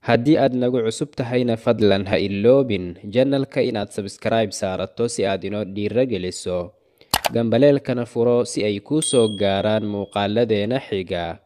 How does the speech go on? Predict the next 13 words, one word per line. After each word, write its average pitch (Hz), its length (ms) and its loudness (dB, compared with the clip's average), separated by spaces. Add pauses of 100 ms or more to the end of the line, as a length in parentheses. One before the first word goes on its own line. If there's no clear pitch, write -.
(880)
Sidoo 160 280 8
kale, 120 220 6
ha 113 160 2
iloobina 120 600 2 (260)
in 101 160 0
aad 113 180 0
aragtiyadiina 127 640 2
noogu 117 320 2
reebtaan 127 680 2
qaybta 127 380 0
hoose 110 380 0
ee 104 180 2
commentiska. 101 960 -4